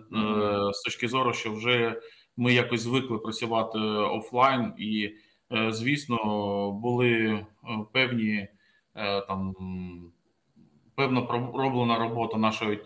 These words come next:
Speaker 2: ай ті департаментом, е, з точки зору там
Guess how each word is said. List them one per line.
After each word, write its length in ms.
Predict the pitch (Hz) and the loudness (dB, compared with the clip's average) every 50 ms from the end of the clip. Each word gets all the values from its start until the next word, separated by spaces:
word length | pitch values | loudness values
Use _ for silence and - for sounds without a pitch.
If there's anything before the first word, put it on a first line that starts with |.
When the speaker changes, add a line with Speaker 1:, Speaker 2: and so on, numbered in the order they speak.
| - - | -8 -2
Speaker 2:
ай 140 | 120 117 110 | 0 0 0
ті 140 | - 143 151 | 2 0 0
департаментом, 1000 | 151 143 - 135 127 120 - 127 127 123 117 113 110 107 - 110 104 101 101 104 - - - _ _ - - - - - - - | 0 0 -2 0 0 2 4 4 4 4 4 2 -2 -2 -4 -4 -6 -6 -6 -10 -12 -18 -20 _ _ -20 -20 -20 -20 -16 -10 -6
е, 220 | 104 101 101 104 | -4 -4 -4 -4
з 40 | 104 | -4
точки 300 | - 113 110 - - 110 | -4 -6 -6 -4 -6 -6
зору 300 | 104 110 110 107 104 98 | -4 -2 -2 -2 -2 -4
там 340 | 98 - 95 95 95 92 | -4 -4 -4 -4 -4 -6